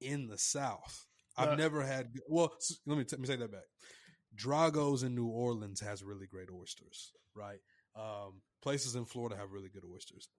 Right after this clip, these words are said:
Speaker 2: You
Speaker 1: I'm,
Speaker 2: eat 'em,
Speaker 1: I'm
Speaker 2: are you
Speaker 1: talking
Speaker 2: eating 'em
Speaker 1: about
Speaker 2: raw or
Speaker 1: out
Speaker 2: you eating 'em char grilled?
Speaker 1: Well, I, however I can get 'em, it's the honest to God truth. But I love, uh, I love char grilled, um, oysters, and, um, and I like 'em raw if they're good. These are the best ones I've had in T-,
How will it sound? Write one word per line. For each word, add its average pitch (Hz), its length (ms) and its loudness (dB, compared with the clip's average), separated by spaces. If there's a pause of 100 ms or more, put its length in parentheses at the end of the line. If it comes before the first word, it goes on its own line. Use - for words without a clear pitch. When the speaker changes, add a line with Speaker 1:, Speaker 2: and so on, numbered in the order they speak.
(120)
Speaker 2:
You 156 140 6
Speaker 1:
I'm, 190 80 8
Speaker 2:
eat 170 40 2
'em, 147 120 6
Speaker 1:
I'm 143 120 0
Speaker 2:
are - 40 0
you 165 160 8
Speaker 1:
talking - 20 10
Speaker 2:
eating 156 120 6
'em 135 80 6
Speaker 1:
about 127 60 6
Speaker 2:
raw 151 180 10
or 190 140 12
Speaker 1:
out - 0 -
Speaker 2:
you 147 140 6
eating 139 140 2
'em 120 80 0
char 143 260 8
grilled? 120 320 0 (680)
Speaker 1:
Well, 113 280 -2
I, 117 160 -2 (440)
however 131 360 -2
I 139 120 0
can 120 180 -10
get 151 200 2
'em, 113 220 -6
it's 104 120 -12
the 110 80 -16
honest 120 300 -8
to 110 100 -16 (100)
God 117 240 -12
truth. 156 360 2
But 117 120 -8 (240)
I 135 140 -2
love, 135 480 2
uh, 107 340 -6 (120)
I 120 80 -10
love 127 400 2
char 135 280 2
grilled, 107 400 -4 (160)
um, 101 400 -10
oysters, 110 500 -12 (540)
and, 104 300 -6
um, 95 360 -10
and 117 100 -2
I 135 40 6
like 135 240 6
'em 123 140 2
raw 131 200 12
if 123 100 6
they're 110 140 -2
good. 107 380 4 (180)
These 139 320 8
are 139 80 8
the 120 80 2
best 117 280 0
ones 110 140 0
I've 104 160 -2
had 104 160 -4
in 95 80 -10
T-, - 120 -10